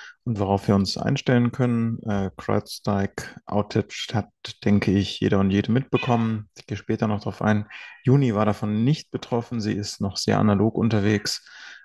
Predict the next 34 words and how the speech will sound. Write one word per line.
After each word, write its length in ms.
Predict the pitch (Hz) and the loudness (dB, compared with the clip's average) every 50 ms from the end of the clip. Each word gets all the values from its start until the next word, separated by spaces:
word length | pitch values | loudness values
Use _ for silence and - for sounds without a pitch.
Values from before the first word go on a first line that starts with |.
| _ | _
Aber 460 | - 104 104 101 98 95 95 90 85 | 0 2 4 4 4 4 2 0 -2
einige 260 | - 95 95 98 92 90 | 0 2 2 2 0 0
von 180 | 92 98 90 | -2 -4 -4
euch 240 | 90 92 90 92 95 | -4 -4 -4 -4 -4
werden 140 | - 92 92 | -4 -6 -6
es 80 | 87 | -4
ja 80 | - 92 | -4 -4
wahrscheinlich 400 | 92 95 107 98 92 92 92 - | -2 0 0 0 -2 -2 -4 -4
gemerkt 400 | - 98 101 104 117 120 - - | -2 0 2 2 2 0 0 0
haben. 140 | 123 107 104 | -2 0 0
Ansonsten, 440 | 107 101 101 104 107 104 - - 98 | 0 0 0 0 0 -2 -4 -2 0
ja, 140 | 95 95 | 2 2
der 120 | 92 92 87 | 2 2 0
Abverkauf 580 | 87 - - 104 - - 107 98 98 - - | -2 -2 -4 -6 -4 0 0 0 0 0 -2
ging 200 | - 104 98 101 | -6 -6 -4 -2
weiter. 520 | 98 101 110 127 - 139 127 120 120 - _ _ - - - - - - - _ _ - | -2 0 0 0 0 0 0 0 -2 -4 _ _ -20 -20 -20 -20 -20 -20 -20 _ _ -10
Ihr 80 | 110 - | -6 -2
könnt 240 | - 110 104 95 | 0 0 0 0
euch 160 | 98 101 - 113 | 0 -2 0 0
ja 60 | 104 | 0
hier 200 | 98 98 110 101 | 0 0 -2 -2
gerne 320 | - 104 101 101 101 101 | 0 2 2 4 4 2
mal 240 | 95 95 95 92 92 | 2 2 2 0 0
einkategorisieren, 1160 | - - 104 107 - 131 - - 101 104 101 98 104 95 95 98 98 101 98 101 101 98 92 101 | 0 -2 -2 -4 -4 -6 -6 -4 -2 -2 0 0 0 0 -2 -2 -2 -2 -2 -2 -4 -6 -8 -10
wo 160 | 120 104 98 | -8 -8 -6
ihr 140 | 104 98 95 | -4 -4 -4
so 300 | 90 98 95 90 95 - - - | -2 -2 -2 -2 -4 -6 -10 -14
reinpasst 840 | - 95 - 101 101 127 135 127 - - 127 120 - - - - | -8 -2 0 2 4 4 2 0 0 0 0 0 0 -4 -10 -10
und 140 | - 104 101 | -8 -6 -2
wie 120 | 95 104 87 | 0 0 0
eure 300 | 92 95 95 95 85 - | 0 0 -2 -2 -4 -6
Portfolios 540 | - - - - 117 120 127 117 113 - | -8 -12 -6 -2 0 0 0 0 -2 -6
entsprechend 520 | 117 104 - - - 110 101 - - - - | -8 -8 -8 -8 -6 -6 -4 -4 -6 -6 -2
aussehen. 600 | - 98 101 101 - - 104 104 104 110 110 | 0 2 2 2 0 0 0 2 2 0 0